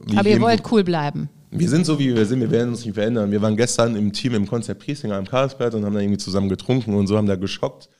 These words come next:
Speaker 1: Das sind auch wir. Also wir verändern uns nicht. Also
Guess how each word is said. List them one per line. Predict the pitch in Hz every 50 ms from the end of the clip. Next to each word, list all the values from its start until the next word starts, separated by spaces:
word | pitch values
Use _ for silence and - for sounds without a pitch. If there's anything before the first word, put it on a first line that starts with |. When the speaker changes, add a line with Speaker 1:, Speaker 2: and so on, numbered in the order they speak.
| _ _ _ _ _
Speaker 1:
Das | - 113 101
sind | 120 131 135 -
auch | - 175 156 151 - -
wir. | 104 104 104 98 98 92 - - - _ _
Also | - 101 104
wir | 113 113
verändern | 110 113 104 - 131 127 104 95 95
uns | 98 95 90 - -
nicht. | 98 95 87 - - - - -
Also | 110 92 95 98 95 92